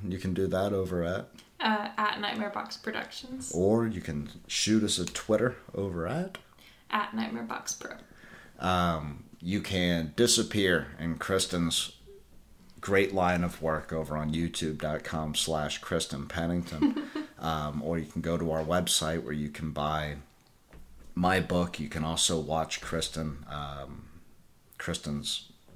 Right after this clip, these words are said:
Speaker 1: short film, The Dolls.
Speaker 2: Both
Speaker 1: Uh,
Speaker 2: are a much better commentary on mental illness because they're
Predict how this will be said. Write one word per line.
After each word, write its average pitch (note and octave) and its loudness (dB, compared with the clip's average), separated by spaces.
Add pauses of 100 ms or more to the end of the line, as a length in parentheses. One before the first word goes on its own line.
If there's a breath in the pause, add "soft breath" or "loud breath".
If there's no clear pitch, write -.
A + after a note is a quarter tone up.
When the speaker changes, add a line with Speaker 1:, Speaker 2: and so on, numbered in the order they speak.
(160)
Speaker 1:
short - 4
film, E2+ 2
The D2+ -6
Dolls. E2 -2 (440 loud breath)
Speaker 2:
Both G3+ 0
Speaker 1:
Uh, F3 2 (100)
Speaker 2:
are F#3+ 4
a F#3 4
much F#3+ -2
better F#3+ -2
commentary F#3 -2
on F3 -2
mental F3+ -2
illness G#3 -2
because G#3 -6
they're A3+ -2